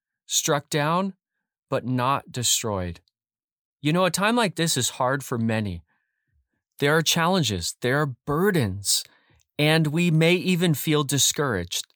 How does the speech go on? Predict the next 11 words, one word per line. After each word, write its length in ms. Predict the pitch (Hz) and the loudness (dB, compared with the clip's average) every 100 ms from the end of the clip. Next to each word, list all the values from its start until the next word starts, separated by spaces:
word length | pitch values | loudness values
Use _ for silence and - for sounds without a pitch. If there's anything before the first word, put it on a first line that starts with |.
| _ _ _ _ _ _ _ _ _ _ _ _ _ - | _ _ _ _ _ _ _ _ _ _ _ _ _ -2
But 140 | 143 | 0
I 40 | |
want 200 | 147 175 | 2 2
to 60 | 202 | 2
encourage 420 | 151 147 131 113 | 2 2 0 0
you, 200 | 104 87 - _ _ _ _ _ | -4 -6 -10 _ _ _ _ _
keep 280 | - 175 165 | -4 -2 0
going, 340 | - 131 120 107 | 0 2 2 0
friends. 560 | 107 92 82 - - - _ _ _ _ _ _ | -2 -4 -4 -6 -8 -12 _ _ _ _ _ _
Keep 340 | - 185 175 | 0 0 0
living, 540 | 143 156 151 170 190 | 2 2 2 0 0